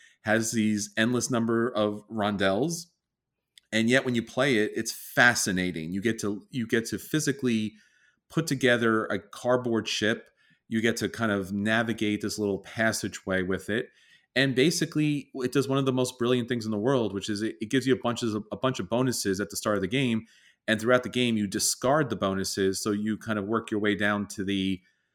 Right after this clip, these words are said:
uh, scoring engine that you really want. And it's just a lot of fun, an endless number of bits to it. But again, it's another one of those games that I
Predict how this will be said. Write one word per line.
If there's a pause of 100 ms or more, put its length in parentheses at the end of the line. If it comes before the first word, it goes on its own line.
(400)
uh,
scoring (220)
engine
that
you
really
want. (100)
And
it's
just
a
lot
of
fun,
an
endless
number
of
bits
to
it. (640)
But
again,
it's
another
one
of
those
games
that
I